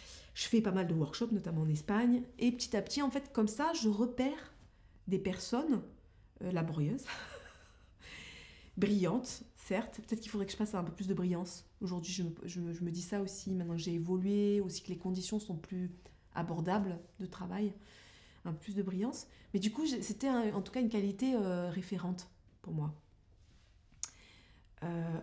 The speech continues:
et pour moi aussi, ce qui est très important aujourd'hui, en fait, c'est, euh,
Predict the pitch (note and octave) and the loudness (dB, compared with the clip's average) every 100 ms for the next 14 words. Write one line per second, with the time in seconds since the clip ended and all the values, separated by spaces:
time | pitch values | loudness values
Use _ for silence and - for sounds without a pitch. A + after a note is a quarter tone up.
0 | - A#3+ C4+ C4 - F#3+ F#3 G#3 A3+ B3 | 4 6 6 2 -4 0 4 4 4 2
1 | - - F#3 - - A3+ B3+ B3+ - G3 | -2 -4 -4 -4 2 4 4 0 -8 -4
2 | F3 F3 - G#3+ A3 A3 - F#3+ F#3+ F#3 | -4 -4 -6 -2 0 -2 -2 -2 -2 -2
3 | G#3 A#3+ A3 F#3+ - A3 - - A3 A#3+ | 2 4 2 0 -4 -6 -6 -2 0 2
4 | G#3 F#3 | 0 0